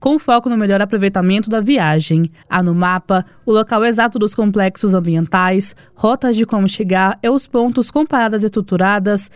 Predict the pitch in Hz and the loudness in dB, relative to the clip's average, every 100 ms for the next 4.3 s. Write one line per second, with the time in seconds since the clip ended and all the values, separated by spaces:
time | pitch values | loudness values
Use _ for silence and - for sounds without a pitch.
0 | - 226 214 220 240 202 214 202 190 220 | -6 0 2 2 0 0 0 2 0 0
1 | 220 - 233 226 208 202 202 196 269 285 | -2 -2 -2 0 0 0 0 0 -2 -2
2 | 180 156 156 - - 233 226 254 226 202 | -2 -2 -4 -10 -4 -2 0 0 0 2
3 | 196 196 202 - 196 196 233 202 196 202 | 2 2 -2 0 0 2 0 -2 -2 -2
4 | 214 196 220 | 0 0 -2